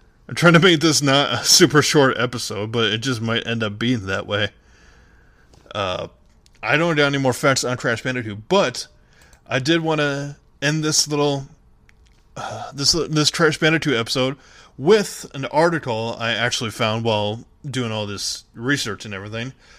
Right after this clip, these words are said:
from I G N. Um, this was actually posted today, like, this morning, September ninth.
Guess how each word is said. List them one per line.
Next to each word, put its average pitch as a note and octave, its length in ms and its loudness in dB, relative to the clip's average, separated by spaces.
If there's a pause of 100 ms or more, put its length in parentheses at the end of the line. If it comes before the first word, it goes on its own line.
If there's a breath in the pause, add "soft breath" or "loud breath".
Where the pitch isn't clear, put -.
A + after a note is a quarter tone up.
from E3 520 -6
I C#3+ 140 0
G A#2+ 200 -6
N. G2 320 -8 (800)
Um, G2 580 -6
this B2+ 260 -4
was B2+ 560 -2 (260)
actually C3 300 -4
posted A#2 380 -6
today, B2 360 -2
like, G2 240 -10
this - 220 -8
morning, G#2 480 -6 (240 soft breath)
September G#2+ 420 -10
ninth. G#2 360 -8